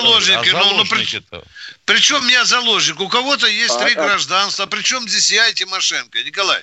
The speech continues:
Speaker 3: Кто, кто, а кто привозит эту заразу из-за границы? Кому
Speaker 2: Ну, так
Speaker 3: надо
Speaker 2: так и
Speaker 3: кататься
Speaker 2: скажите.
Speaker 3: на лыжах в Италии? В Италии именно.
Speaker 1: Как у-,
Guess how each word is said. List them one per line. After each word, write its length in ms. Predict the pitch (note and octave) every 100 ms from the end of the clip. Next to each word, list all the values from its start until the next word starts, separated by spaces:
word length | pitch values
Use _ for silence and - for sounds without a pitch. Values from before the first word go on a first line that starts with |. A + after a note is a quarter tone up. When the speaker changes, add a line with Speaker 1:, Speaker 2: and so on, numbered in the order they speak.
| -
Speaker 3:
Кто, 280 | - D#3+ F#3
кто, 280 | - - E3
а 240 | C#3+ C#3 C#3+
кто 260 | - G3
привозит 640 | F#3+ F3+ E3+ E3 E3 B2+ C3+
эту 220 | B2 A#2
заразу 720 | B2 C#3+ C3 G2+ G#2+ G2 G2
из-за 360 | G#2+ A2 G2 B2+
границы? 480 | B2 C#3 C3 A2+ G2+
Кому 260 | C#3+ C3+
Speaker 2:
Ну, 40 | C#3+
так 120 | E3+ D3
Speaker 3:
надо 40 |
Speaker 2:
так 140 | F3+ -
и 20 |
Speaker 3:
кататься 200 | D#3 -
Speaker 2:
скажите. 280 | E3 F3+ C#3+
Speaker 3:
на 80 | F#3
лыжах 320 | D#3+ C#3 C#3
в 100 | C3
Италии? 720 | D#3 D3 A2 F#2+ F2 C3+ C3 A2+
В 80 | B2
Италии 380 | C#3+ C3 G#2 G#2+
именно. 160 | G2+ G2+
Speaker 1:
Как 240 | E3 -
у-, 220 | E3+ C3+